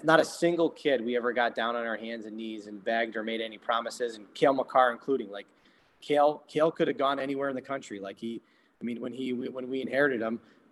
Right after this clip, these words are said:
everybody and their mother was trying to get him to go somewhere else. And to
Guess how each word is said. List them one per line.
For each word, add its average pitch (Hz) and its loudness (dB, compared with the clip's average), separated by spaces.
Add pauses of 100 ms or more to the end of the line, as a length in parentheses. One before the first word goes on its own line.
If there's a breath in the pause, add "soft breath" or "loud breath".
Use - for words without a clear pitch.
(120)
everybody 135 4
and 131 -2
their 127 -2
mother 131 4
was 104 -6
trying 117 -2
to 113 -4
get 113 -2
him 113 -6
to 113 -10
go 117 -4
somewhere 117 -4
else. 135 0
And 117 -8
to 113 -10